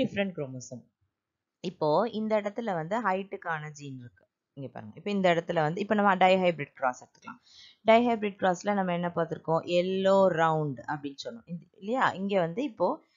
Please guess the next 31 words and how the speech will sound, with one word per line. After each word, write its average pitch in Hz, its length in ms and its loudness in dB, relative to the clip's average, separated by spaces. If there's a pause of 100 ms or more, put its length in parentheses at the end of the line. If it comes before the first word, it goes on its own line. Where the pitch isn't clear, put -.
(280)
அ, 208 140 0
இது 233 180 0
குரோமோசோம் 220 640 4
நம்பர், 165 300 -2
இது 208 200 -4
குரோமோசோம் 196 560 0
நம்பர் 156 300 -2
த்ரீன்னு 147 300 -8
வச்சுக்கோங்க. - 400 -10 (100)
இது 185 160 -8
குரோமோசோம் 185 560 0
நம்பர் 165 240 -4
த்ரீ 175 200 -6
of 170 120 2 (140)
mother, 160 340 2
இது 170 160 -6
குரோமோசோம் 160 540 -4
நம்பர் 143 240 -10
த்ரீ 143 260 -10
of 220 160 -4
father. 147 380 2 (160)
ஓகேவா? 165 360 -6 (380)
So - 160 0
அப்போ 170 260 2 (220)
இந்த 220 260 2
இடத்துல 196 380 -2 (640)
இங்கே 226 420 4 (280)
Y, 233 160 6 (240)
அதாவது 175 480 2 (240)
color 214 460 4
of 269 140 2